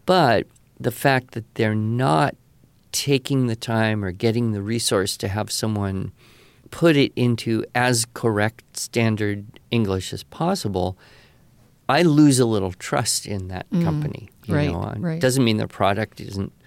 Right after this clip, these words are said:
Speaker 1: good or their
Speaker 2: Mm-hmm.
Speaker 1: service wouldn't be valuable, but there is kind of the way we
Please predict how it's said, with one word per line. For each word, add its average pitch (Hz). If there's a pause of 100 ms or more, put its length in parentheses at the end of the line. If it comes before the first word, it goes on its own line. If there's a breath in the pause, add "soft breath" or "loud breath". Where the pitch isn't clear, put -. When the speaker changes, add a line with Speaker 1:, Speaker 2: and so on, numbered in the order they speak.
(400 soft breath)
Speaker 1:
good 104
or 98
their 98
Speaker 2:
Mm-hmm. 185
Speaker 1:
service 113
wouldn't 95
be 95
valuable, 104 (680 loud breath)
but 117
there 120
is 127 (800 soft breath)
kind 269
of 175
the 139
way 131
we 113